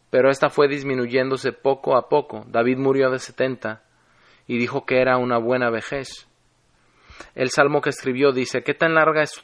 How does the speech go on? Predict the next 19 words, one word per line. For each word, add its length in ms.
es 140
tu 160
vida? 340
Tres 580
veces 460
veinte 540
y 100
diez, 540
que 100
son 340
setenta 560
años. 400
Y 100
si 160
eres 220
fuerte, 520
cuatro 340
veces 300
veinte, 420